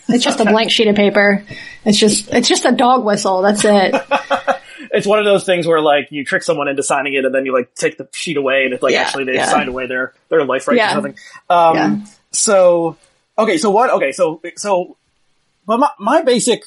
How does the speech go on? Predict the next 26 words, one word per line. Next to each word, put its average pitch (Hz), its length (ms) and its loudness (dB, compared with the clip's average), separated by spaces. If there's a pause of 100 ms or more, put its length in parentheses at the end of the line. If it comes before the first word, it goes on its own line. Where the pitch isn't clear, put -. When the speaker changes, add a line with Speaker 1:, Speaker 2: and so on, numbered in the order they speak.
Speaker 2:
reaction 170 460 -2
to, - 140 -6
okay, 156 120 -2
obviously 226 400 0
there's 180 160 -2
something 190 500 -2
that's 156 200 -6
going 170 180 0
on 170 80 0
in 170 80 -4
the 156 60 -8
culture, 135 420 -2 (300)
um, 135 440 -2 (380)
that 139 320 0
is 147 520 -4 (180)
bad, 165 480 0
that 156 160 0
involves 139 420 -2
speech, - 580 -4 (380)
social 185 320 -2
media, 165 280 2
online, 143 760 0 (260)
and, 143 240 -4
like, 123 160 -2
controversial 131 420 -6
subjects. - 540 -6